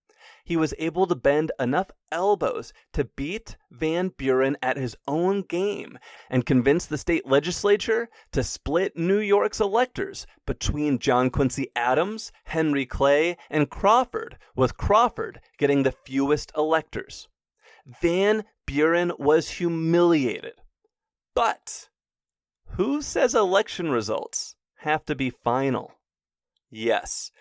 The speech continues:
New York had chosen its slate of electors, but they wouldn't actually vote at the Electoral College until December. Van Buren had time to act, and he acted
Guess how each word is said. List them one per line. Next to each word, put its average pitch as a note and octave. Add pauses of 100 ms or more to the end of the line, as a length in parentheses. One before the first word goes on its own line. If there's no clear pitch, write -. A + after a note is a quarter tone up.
(200)
New B2
York A#3
had G#3
chosen F#3
its E3
slate E3
of D3+
electors, B2 (260)
but D#3+
they F3
wouldn't G3 (120)
actually G3+
vote E3
at D3+
the D3
Electoral E3
College D3+
until F3+
December. A3 (300)
Van G#3
Buren A#3+
had A3
time A#3+
to - (160)
act, - (220)
and D#3+
he D#3
acted C4